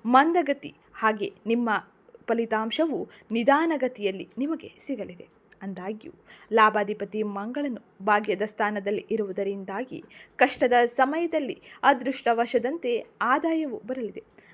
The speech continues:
ಹಠಾತ್ ಧನ ಲಾಭ ಅಥವಾ ಹಳೆಯ ಹೂಡಿಕೆಗಳಿಂದ ಆದಾಯ ಬರುವುದರಿಂದಾಗಿ ಆರ್ಥಿಕ ಸಮಸ್ಯೆಗಳನ್ನು ಬಗೆಹರಿಸಿಕೊಳ್ಳಬಹುದಾಗಿರಲಿದೆ. ಇದು ಆಗಸ್ಟ್ ಕೊನೆಯ ವಾರದಿಂದ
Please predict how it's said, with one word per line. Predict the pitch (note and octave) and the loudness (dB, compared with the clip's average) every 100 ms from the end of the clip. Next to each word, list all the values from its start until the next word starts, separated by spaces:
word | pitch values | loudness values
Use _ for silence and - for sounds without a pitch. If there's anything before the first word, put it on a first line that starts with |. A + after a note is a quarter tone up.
| - | -10
ಹಠಾತ್ | G#3 A3+ G3+ F3+ | -2 0 -2 -2
ಧನ | G3+ G3+ | -4 -4
ಲಾಭ | G3 F#3+ A#3+ - | -4 -2 -2 -4
ಅಥವಾ | - - C4 E4 F#3+ - - - | -10 -8 -4 -2 -2 -4 -10 0
ಹಳೆಯ | G3+ A#3 A#3+ - | 4 6 6 2
ಹೂಡಿಕೆಗಳಿಂದ | C4+ C#4+ C4 A#3+ A3+ A#3 A#3 - | 0 0 -2 0 0 2 2 2
ಆದಾಯ | F#3+ G#3+ A3+ A3 G#3+ | 0 0 0 2 0
ಬರುವುದರಿಂದಾಗಿ | G#3 G#3 G3+ G#3 G3+ G3+ G3 C#4+ A#3+ G3 - - - | 0 -4 -4 -4 -4 -4 -6 -6 -8 -12 -14 -10 2
ಆರ್ಥಿಕ | A#3+ D#4+ D#4+ C4 B3 | 4 4 0 0 0
ಸಮಸ್ಯೆಗಳನ್ನು | C4+ C4+ D#4+ - D#4+ D#4 D4 C4 A3 | 2 0 0 -4 -2 -2 -2 -6 4
ಬಗೆಹರಿಸಿಕೊಳ್ಳಬಹುದಾಗಿರಲಿದೆ. | A3+ B3 B3 A3 G3 - - G3+ F3+ F3 F#3+ F#3+ F#3 F3 F3+ F#3 F3 - - - - | 8 10 8 6 2 0 -2 -2 -2 -4 -6 -6 -6 -6 -6 -6 -8 -18 -20 -18 0
ಇದು | A#3+ A3 - | 6 6 6
ಆಗಸ್ಟ್ | - G#3 G#3 G#3 - | 0 0 0 -4 -2
ಕೊನೆಯ | - A3+ B3+ G#3 | 2 4 6 4
ವಾರದಿಂದ | G3 F#3+ G#3+ A#3+ D#4 | 4 4 4 0 0